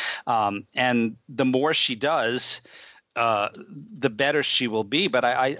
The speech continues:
I think she really uh, ha-, does have a lot of talent in that area. She, she certainly projected well. Uh, it just, uh, to me, it seemed like it was a question of focus. Sometimes she wasn't a hundred percent there all the time. Uh, Brandon Uranowitz was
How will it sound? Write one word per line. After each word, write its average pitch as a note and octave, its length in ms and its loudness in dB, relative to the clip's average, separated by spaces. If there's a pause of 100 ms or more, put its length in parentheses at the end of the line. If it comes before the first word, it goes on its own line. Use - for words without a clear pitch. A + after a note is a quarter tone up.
I C3+ 40 0
think A3+ 240 0
she - 220 0
really C3 420 0 (500)
uh, G#2+ 260 0
ha-, B2+ 140 -2 (140)
does F#3 280 0
have A2+ 240 0
a A#2+ 60 -2
lot A2+ 220 2
of G2+ 80 -8
talent A2+ 420 0
in G2+ 160 -4
that F#2+ 140 0
area. G2 300 2
She, B2 240 2 (220)
she - 140 0
certainly F3+ 360 2
projected C3+ 720 0
well. F2 440 -8 (320)
Uh, B2 300 2
it C3+ 100 2
just, - 440 2 (260)
uh, B2 280 2
to - 160 0
me, C#3+ 140 4
it C3 80 0
seemed A#2+ 200 2
like A2+ 160 0 (460)
it C#3 80 0
was A2+ 160 4
a - 40 2
question G#2+ 360 0
of G#2 60 0
focus. - 500 -2
Sometimes G2 540 0
she - 140 -2
wasn't G2+ 360 -2 (160)
a A#2 40 0
hundred A2 320 -2
percent G2+ 320 0
there G2 200 2
all F#2+ 160 0
the G2+ 100 -4
time. G2 440 0 (360)
Uh, B2 120 0
Brandon C3 340 0
Uranowitz A#2 680 2
was - 360 0